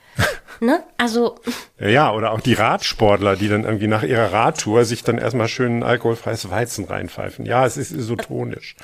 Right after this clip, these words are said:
Speaker 1: Genau.
Speaker 2: Tut mir sogar noch gut. Ja.
Speaker 1: Auch noch, ne? Also, ich meine, man
Speaker 2: Mhm.
Speaker 1: hat ja jetzt viele Jahre,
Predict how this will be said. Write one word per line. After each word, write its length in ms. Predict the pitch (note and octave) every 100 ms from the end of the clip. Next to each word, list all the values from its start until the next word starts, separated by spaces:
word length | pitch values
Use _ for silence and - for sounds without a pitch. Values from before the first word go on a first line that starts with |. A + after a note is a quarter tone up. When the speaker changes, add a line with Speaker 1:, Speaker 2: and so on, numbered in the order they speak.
| A#3 -
Speaker 1:
Genau. 220 | E4+ C4
Speaker 2:
Tut 160 | D#3+
mir 80 | D3
sogar 220 | A#2+ A2+
noch 180 | G#2+ G#2
gut. 280 | - A2 F#2+ -
Ja. 120 | A2 G2 G#2 _
Speaker 1:
Auch 300 | D4+ A#4+ -
noch, 360 | F3+ E3+ F3 -
ne? 300 | F#3+ A3+ F4+ - _ -
Also, 320 | G#3 G#3+ A3 -
ich 140 | G#3
meine, 280 | A#3 A3+ A#3 -
man 160 | A3
Speaker 2:
Mhm. 80 | G3+
Speaker 1:
hat 180 | A3 -
ja 80 | B3+
jetzt 420 | A#3+ A#3 - - _ _ - - - _ _ _
viele 320 | - - C4
Jahre, 720 | A#3+ A3 A#3+ B3 A3 B3 C4+